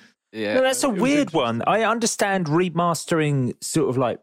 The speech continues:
Speaker 2: Rolling Stones or Beatles records because of the limitations they had back then, but remastering something just because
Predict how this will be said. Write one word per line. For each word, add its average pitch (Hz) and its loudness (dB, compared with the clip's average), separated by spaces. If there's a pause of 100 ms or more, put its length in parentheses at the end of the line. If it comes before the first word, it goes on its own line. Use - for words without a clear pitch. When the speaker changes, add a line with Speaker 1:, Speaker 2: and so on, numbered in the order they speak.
Speaker 2:
Rolling 127 0
Stones 123 -2
or 113 0
Beatles 104 -2
records 95 -4
because 117 -4
of 98 -6
the 123 -2
limitations 113 -2
they 104 2
had 151 -2
back - -6
then, 90 -6
but - -4 (380)
remastering 156 0
something 123 -2
just - -2
because - -2